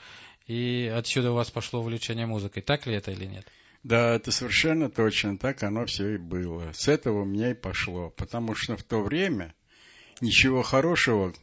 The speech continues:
Speaker 2: как бы, ну, м-, в моем понимании, не было. Ну, что там было? Вот, м,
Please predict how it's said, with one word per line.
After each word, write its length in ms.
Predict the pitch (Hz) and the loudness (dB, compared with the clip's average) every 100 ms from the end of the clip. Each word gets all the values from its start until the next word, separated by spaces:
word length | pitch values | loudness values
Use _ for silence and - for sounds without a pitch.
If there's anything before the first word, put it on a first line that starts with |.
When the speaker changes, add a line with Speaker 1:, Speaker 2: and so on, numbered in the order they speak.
| - | -8
Speaker 2:
как 200 | 117 104 | -6 -4
бы, 540 | 104 107 101 98 98 - | 0 2 2 -2 -6 -8
ну, 180 | 147 156 | -4 0
м-, 340 | 139 123 147 147 | 0 2 0 0
в 40 | |
моем 420 | 131 127 151 113 | 2 2 2 2
понимании, 640 | 92 110 101 104 90 90 95 | -2 -2 0 0 -2 -4 -2
не 260 | 113 151 | 2 2
было. 420 | 92 90 85 85 - _ - | 0 -4 -6 -8 -12 _ -8
Ну, 100 | 151 | -4
что 180 | 139 | -4
там 240 | 117 92 92 | -4 -6 -6
было? 160 | 95 | -4
Вот, 260 | 90 87 - _ _ _ _ _ _ _ _ _ - _ _ - | -4 -6 -10 _ _ _ _ _ _ _ _ _ -20 _ _ -20
м, 320 | 95 98 92 | -14 -12 -12